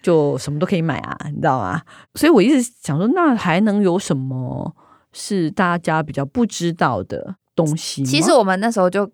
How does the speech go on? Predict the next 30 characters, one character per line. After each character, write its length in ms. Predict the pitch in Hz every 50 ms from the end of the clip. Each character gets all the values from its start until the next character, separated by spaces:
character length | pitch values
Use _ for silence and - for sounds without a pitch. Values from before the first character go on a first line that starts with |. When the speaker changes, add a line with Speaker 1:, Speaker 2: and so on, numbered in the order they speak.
| _ _ _
Speaker 2:
照 200 | - - 202 180
着 80 | 160 165
那 80 | 160 175
个 80 | 170
散 280 | 175 - 190 175 160 160
步 180 | - 165 160
地 200 | 151 175 165 151
图， 200 | 156 - 143 139 147 -
一 100 | - 170
间 180 | - 170 160
一 40 | 160
间 140 | 156 156 160
店 140 | 156 160 139
去 60 | 160
看， 240 | - - - 156 127
然 80 | - 143
后 80 | 147
就 120 | 160 190 190
去 240 | - - - - 196
了 100 | 160 139
一 80 | 156
间 240 | 123 - 165 147 147
叫 140 | 151 143 156
做 100 | 170 165
文 300 | 139 147 147 143 147 -
鼎 240 | - 160 135 123 -
留 180 | 123 104 110
声 300 | 170 - - 175 160 170
博 180 | 170 170 139 107
物 220 | 110 156 151 117